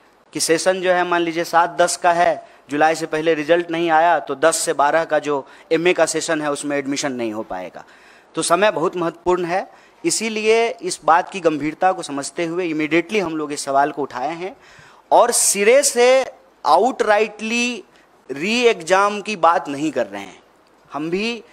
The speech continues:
उस वक्त की नजाकत को समझते हुए ही यह बात कह रहे हैं।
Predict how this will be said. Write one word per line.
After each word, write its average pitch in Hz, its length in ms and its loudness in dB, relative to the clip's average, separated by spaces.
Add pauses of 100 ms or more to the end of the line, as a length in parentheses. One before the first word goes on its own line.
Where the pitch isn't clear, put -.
(240)
उस 180 180 -2
वक्त 156 340 0
की 208 120 -8
नजाकत 165 540 0
को 214 80 -2
समझते 151 500 0
हुए 196 200 2
ही 175 120 0
यह 147 100 -2
बात 131 260 -2
कह 113 160 -12
रहे 98 140 -12
हैं। - 120 -20